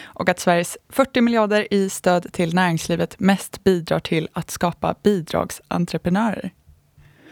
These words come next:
Vi gör det här med anledning av två texter på angränsande teman som har publicerats på Smedjan den här veckan.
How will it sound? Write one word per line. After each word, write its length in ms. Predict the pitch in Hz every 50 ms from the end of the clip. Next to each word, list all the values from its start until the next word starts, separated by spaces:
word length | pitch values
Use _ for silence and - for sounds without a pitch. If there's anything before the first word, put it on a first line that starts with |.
| - - - - - - _ _ _ _ - - -
Vi 80 | - 233
gör 100 | 262 277
det 60 | 277
här 260 | 240 233 220 226 240 - -
med 240 | 208 202 202 202 -
anledning 500 | - 208 196 175 170 170 175 180 180 180 -
av 180 | - 175 170 160
två 280 | - - - - 262
texter 380 | 269 - 269 269 - - 240 277
på 180 | - - - -
angränsande 640 | - 208 202 190 170 175 180 180 - 226 214 214
teman 400 | 214 - 233 190 180 202 247 330 294
som 240 | - - 196 185 175
har 280 | - - 175 170 170
publicerats 680 | - - - 180 175 175 - - 175 170 170 - - -
på 240 | - - 175 170 170
Smedjan 540 | - - 202 202 180 165 165 175 185 196
den 140 | 196 196 175
här 240 | 160 - 180 175 170
veckan. 460 | 175 185 180 - - - 196 214 262